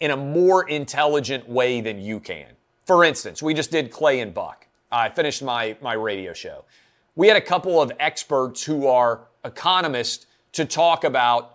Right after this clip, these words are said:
economic related issues in a more intelligent way than Buck or I could. But if we were gonna talk about Dwayne Haskins, I wouldn't have someone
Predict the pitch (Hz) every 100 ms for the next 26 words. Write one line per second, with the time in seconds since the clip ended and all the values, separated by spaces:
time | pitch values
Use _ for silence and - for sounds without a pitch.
0 | _ _ - 147 160 143 131 135 127 131
1 | 127 120 120 113 113 131 151 - 113 101
2 | 98 - _ - 147 147 156 170 165 139
3 | 147 143 139 117 120 127 127 117 113 113
4 | 104 127 - 120 104 104 85 - 120 65
5 | - _ _ _ _ 123 147 139 - _
6 | _ _ 160 165 202 190 170 185 165 160
7 | 143 139 143 123 123 160 - 123 113 -
8 | - 143 156 160 139 123 131 135 123 110
9 | 107 _ - - 160 147 139